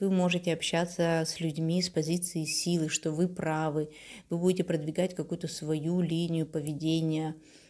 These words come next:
м, и несколько эгоистично, потому что тигр всё-таки это такое эгоистичное животное, и, м,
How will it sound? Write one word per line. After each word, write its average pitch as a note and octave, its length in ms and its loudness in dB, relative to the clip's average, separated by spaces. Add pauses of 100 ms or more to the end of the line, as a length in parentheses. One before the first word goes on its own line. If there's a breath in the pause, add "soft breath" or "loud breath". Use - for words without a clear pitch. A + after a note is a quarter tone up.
(180 loud breath)
м, E3+ 300 0
и - 180 0
несколько F#3 460 2
эгоистично, F3 640 0
потому C3+ 260 -4
что - 200 -8
тигр G3 300 0
всё-таки E3+ 460 -6
это E3 380 -2
такое E3 340 0
эгоистичное D#3+ 640 -2
животное, G3 640 0 (560 loud breath)
и, E3+ 280 0
м, D#3+ 440 0